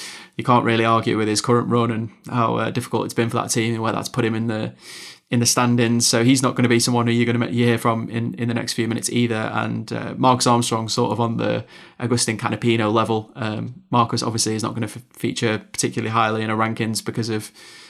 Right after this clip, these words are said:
missing, uh, the, the oval races this year, but, um, has definitely done a, a strong job in his rookie year with Ganassi. Is there anyone else you wanna add to that list, J R? Are you quite happy with that list of honourable mentions there?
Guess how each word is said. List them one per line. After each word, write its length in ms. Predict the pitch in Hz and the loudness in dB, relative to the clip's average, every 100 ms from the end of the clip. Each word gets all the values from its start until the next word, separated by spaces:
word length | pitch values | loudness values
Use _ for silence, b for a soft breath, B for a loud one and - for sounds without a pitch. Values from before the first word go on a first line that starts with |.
| _ | _
missing, 520 | 123 120 110 107 117 - | 0 2 0 -2 -6 -8
uh, 180 | 110 | -6
the, 300 | 107 107 107 | -4 -4 -4
the 180 | - 110 | -2 2
oval 260 | 117 113 110 | 2 2 2
races 320 | 107 113 110 | 0 0 -2
this 220 | 117 - | -4 -4
year, 160 | 117 110 | -4 -4
but, 360 | 113 - - - | -6 -8 -6 -6
um, 320 | 107 107 117 | -6 -8 -8
has 120 | 113 | -4
definitely 320 | 120 123 113 | -4 -2 -4
done 160 | 110 110 | -4 -4
a, 220 | 110 117 B B B | -6 -8 B B B
a 80 | 120 | -2
strong 440 | - 127 117 117 | 0 2 4 2
job 260 | 113 117 104 | 4 2 2
in 140 | 120 | 2
his 260 | 120 117 123 | 2 2 2
rookie 260 | 120 123 | 0 0
year 360 | 117 113 113 113 B B B | 0 2 0 -2 B B B
with 200 | - 120 | 0 0
Ganassi. 400 | - 113 117 131 | 2 0 2 4
Is 140 | 123 131 | 4 6
there 80 | 143 | 4
anyone 200 | 143 147 | 6 6
else 180 | 143 | 4
you 60 | 147 | 4
wanna 140 | 139 | 4
add 160 | 127 135 | 4 2
to 80 | 143 | 2
that 100 | 127 | 2
list, 160 | 139 | 2
J 100 | 139 | 2
R? 120 | 135 143 | 4 6
Are 80 | |
you 120 | 143 135 | 6 6
quite 140 | 131 | 4
happy 220 | 127 123 | 2 2
with 140 | 120 113 | 2 2
that 160 | 117 | 2
list 220 | 117 120 | 2 2
of 140 | 120 110 | 0 -2
honourable 300 | 117 110 110 | -2 -2 -2
mentions 340 | 110 123 110 | -4 -6 -6
there? 220 | 113 113 | -4 -6